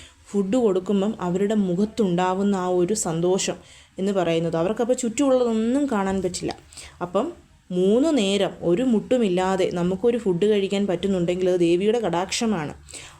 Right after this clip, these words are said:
അതിന് പകരമായിട്ട് നമ്മൾ ഈ ഫുഡ് വേസ്റ്റ് ചെയ്താൽ നിങ്ങൾ തീർച്ചയായിട്ടും നാളെ അതോർത്ത് റിഗ്രറ്റ് ചെയ്യേണ്ടി വരും. ഇപ്പോൾ ചിലവർ പറയും, "എനിക്ക് എൻ്റെ ലൈഫിൽ എന്നും ഫുഡ് കഴിക്കാൻ പറ്റും, ഞങ്ങളങ്ങനെ ദാരിദ്ര്യം പിടിച്ച ആൾക്കാരൊന്നുമല്ല."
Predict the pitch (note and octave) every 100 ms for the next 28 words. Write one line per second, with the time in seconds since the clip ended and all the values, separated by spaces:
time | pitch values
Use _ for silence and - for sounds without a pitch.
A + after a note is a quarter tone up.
0 | E3 F3 G#3+ F3 D#3 F3+ B3+ A3 G3 F3+
1 | F3 - E3+ F3 F#3+ G3+ F#3 F3 G#3 G3
2 | E3+ F3 - G#3 F3+ E3+ - - - G#3
3 | G#3+ G#3 G#3 G#3 B3+ G3 E3 E3+ G#3+ C#4
4 | - - - - F3 E3+ F3+ F#3 E3+ E3+
5 | E3 B3+ C#4 - F3 E3 G3 G3+ G#3+ F#3
6 | F3 E3+ D#3 D3+ - - _ - A3 A3
7 | G3+ A3 A3 F#3+ G#3 A3+ - - - G3
8 | G#3+ A3 G#3+ G#3 F#3+ F#3+ G3+ F#3+ G3 G#3+
9 | A3+ A#3+ C4+ A3 F3+ G#3 G3+ G3 G3 F#3
10 | F3+ F#3 - - F#3+ G#3+ G3+ G3 G3 F#3+
11 | F3+ F#3 G#3 G#3 F#3 G3+ F#3 G3 G3 F#3+
12 | F#3 E3